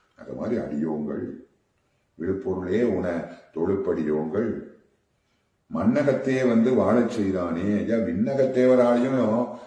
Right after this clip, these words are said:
எட்ட முடியல சுவாமிய, ஆனா இங்க மண்ணகத்தில், அஹ், சுவாமியே எழுந்தருளி வந்து வாழச் செய்கின்றார்.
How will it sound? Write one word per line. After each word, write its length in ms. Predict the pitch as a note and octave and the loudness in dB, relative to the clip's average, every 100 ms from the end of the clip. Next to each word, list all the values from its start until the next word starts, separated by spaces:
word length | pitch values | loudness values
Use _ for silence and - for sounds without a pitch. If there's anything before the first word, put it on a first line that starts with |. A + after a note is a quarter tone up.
| - | -4
எட்ட 320 | G2 G2+ B2+ | -2 0 4
முடியல 360 | B2+ A2 G#2+ G#2+ | 4 4 4 2
சுவாமிய, 460 | F#2+ E2+ G2 F#2+ D#2 D#2+ G#2 A2 - - | 2 -2 0 -2 -2 -4 -2 -4 -6 -10
ஆனா 240 | E2+ F2+ D#2 D#2+ G#2+ - - _ _ _ _ _ _ _ - | -10 -8 -8 -6 -6 -8 -12 _ _ _ _ _ _ _ -12
இங்க 160 | F#2+ A2 | -4 -2
மண்ணகத்தில், 720 | E2+ F#2 C3 C#3+ C#3 C3 B2 | 0 0 0 2 0 0 0
அஹ், 400 | A2 G#2 G2 F2+ | 2 2 2 -2
சுவாமியே 500 | F2+ G2 A#2+ B2+ C#3+ | -4 0 2 4 4
எழுந்தருளி 460 | C3 A#2 A#2 A2+ | 4 4 2 2
வந்து 240 | G#2 G2+ A2+ | 2 2 2
வாழச் 380 | F#2+ G2+ G#2 F#2+ | 2 2 0 0
செய்கின்றார். 420 | E2+ E2 D2+ | -4 -2 -4